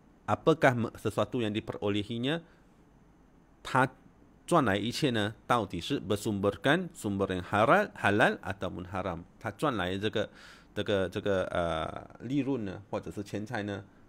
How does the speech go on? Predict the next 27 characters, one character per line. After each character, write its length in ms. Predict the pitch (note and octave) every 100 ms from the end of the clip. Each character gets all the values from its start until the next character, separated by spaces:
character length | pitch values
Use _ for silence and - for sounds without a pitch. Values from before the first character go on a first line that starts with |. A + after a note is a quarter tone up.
| -
是 260 | - A#2
halal 500 | - - F#2+ F2+ G#2
的， 200 | F2+ E2 - -
或 100 | G2+
者 120 | E2+
是 100 | D#2
haram 380 | E2+ D#2+ E2 E2
的， 80 | -
不 140 | C3
管 180 | - - -
了， 80 | - -
只 160 | - F#2+
要 140 | G2+
赚 220 | G2 A2 G2+
钱 160 | D2+
就 120 | E2
是 180 | F2+ F#2
了。 140 | E2+ - - - - - - - - - - _ - _ - _ - -
这 220 | - C#3+ B2+
个 100 | B2
现 180 | B2 A#2
象 160 | A2
发 160 | A2 A2
生 140 | A2+
了 80 | G#2+
没 160 | G#2 G2
有？ 140 | G2